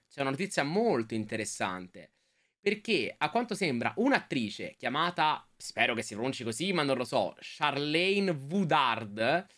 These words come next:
eh, interpreterà Priscilla. E voi direte, "Chi è Priscilla?" Questa Priscilla non solo è un agente sword, che chiaramente sarà presente in Secret Invasion, ma inoltre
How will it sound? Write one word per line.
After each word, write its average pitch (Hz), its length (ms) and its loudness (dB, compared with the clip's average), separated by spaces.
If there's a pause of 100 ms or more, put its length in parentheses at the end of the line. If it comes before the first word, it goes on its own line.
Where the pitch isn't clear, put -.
(440)
eh, 143 280 4
interpreterà 196 840 2
Priscilla. 101 840 -2
E 139 80 -8
voi 180 140 4
direte, 139 220 2
"Chi - 140 -8
è 170 160 2
Priscilla?" 165 720 -2 (280)
Questa 311 340 0
Priscilla 113 760 -4 (200)
non 196 160 0
solo 294 360 4
è 147 120 2
un 147 160 2
agente 165 520 0
sword, 113 760 0
che 107 120 -14
chiaramente 135 460 0
sarà 131 180 0
presente 139 360 -4
in 127 80 -4
Secret 127 340 -8
Invasion, 98 520 -4 (340)
ma 185 160 -2
inoltre 220 640 2